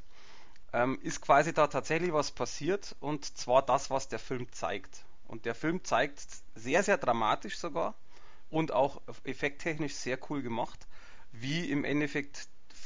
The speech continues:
die ganze Plattform eigentlich hochgegangen ist, verbrannt ist und wie sich noch einige der, ich sag jetzt Betonung auf einige, der Mitarbeiter noch retten konnten.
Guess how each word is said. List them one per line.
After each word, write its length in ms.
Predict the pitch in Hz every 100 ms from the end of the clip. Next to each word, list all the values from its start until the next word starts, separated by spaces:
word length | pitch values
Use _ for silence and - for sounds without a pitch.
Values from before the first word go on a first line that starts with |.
| - -
die 80 | 117
ganze 280 | 123 127 117
Plattform 460 | - 127 - 139
eigentlich 520 | 113 123 135 127 -
hochgegangen 600 | 143 139 - 113 110 107
ist, 180 | 104 -
verbrannt 460 | - 95 110 143 156
ist 240 | 147 143
und 480 | - 120 120 - - - - - - -
wie 380 | 117 139 143 -
sich 400 | - 143 143 - - - - - - - -
noch 280 | 143 147 -
einige 580 | 123 160 208 208 151 170
der, 440 | - 131 139 143 135 -
ich 160 | -
sag 180 | - 123
jetzt 200 | 127 -
Betonung 340 | 110 - 127 117
auf 180 | 107
einige, 480 | - 117 143 139 131 - - - -
der 140 | 120
Mitarbeiter 580 | 117 135 143 - 117 117
noch 220 | 123 110 117
retten 320 | 120 120 92
konnten. 380 | - 95 -